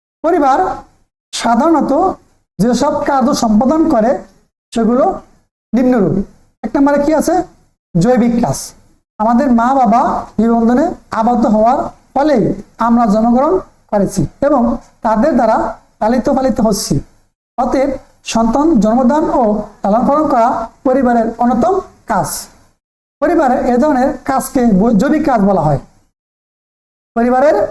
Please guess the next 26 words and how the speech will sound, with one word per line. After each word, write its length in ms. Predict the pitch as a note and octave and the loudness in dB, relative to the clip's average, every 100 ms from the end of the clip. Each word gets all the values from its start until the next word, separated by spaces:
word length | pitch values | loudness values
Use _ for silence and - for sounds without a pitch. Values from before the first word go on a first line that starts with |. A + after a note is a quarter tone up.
| - | -2
এ 120 | G#3+ | 0
ধরনের 280 | A3 A#3+ A#3 | 2 0 0
কাজকে 460 | A3+ G#3 C#4+ F#4+ F#4+ - _ - | -2 -2 0 0 -4 -16 _ -4
জৈবিক 260 | F3+ C4+ C4 | 0 0 0
কাজ 160 | B3+ G3+ | 2 2
বলা 180 | G#3 | 2
হয়। 200 | F3 D#3 D#3 | 0 -2 -2
যদি 180 | A#3 C#4 | 0 2
আসে 400 | A3+ - B3 A3 - _ _ F3+ | 0 0 -2 -2 -8 _ _ -2
যে 180 | A3 | 0
জৈবিক 340 | G#3 A#3+ B3 A#3+ | 2 2 0 0
কাজ 320 | A3+ - - - - _ _ - | 0 -2 -8 -18 -20 _ _ -6
কাকে 220 | G3+ G3+ | -4 -2
বলে, 200 | F#3+ E3 F3 | 0 0 0
পরিবারের 460 | C4 C4 C4 C4 | 0 0 0 2
জৈবিক 280 | G#3+ A#3 A#3+ | 2 0 0
কাজ 220 | B3 G3 | 0 -2
কাকে 300 | - A3 A3 | -4 -6 -2
বলে? 260 | F3 D3+ C#3 - _ _ _ _ _ _ _ _ _ - | -2 0 -2 -6 _ _ _ _ _ _ _ _ _ -6
যেখানে 440 | A3 C4 D#4 - - - _ _ | -2 0 0 -2 -8 -18 _ _
মা 140 | F#3 G3+ | 0 2
বাবা 220 | A#3 C#4 | 2 2
বিবাহ 200 | G#3+ A3 | 2 2
বন্ধনে 300 | A#3+ A#3 C4+ | 2 2 2
আবদ্ধ 340 | A3+ A3+ G3+ | 2 2 2
হয়, 240 | A#3+ C4+ | 2 0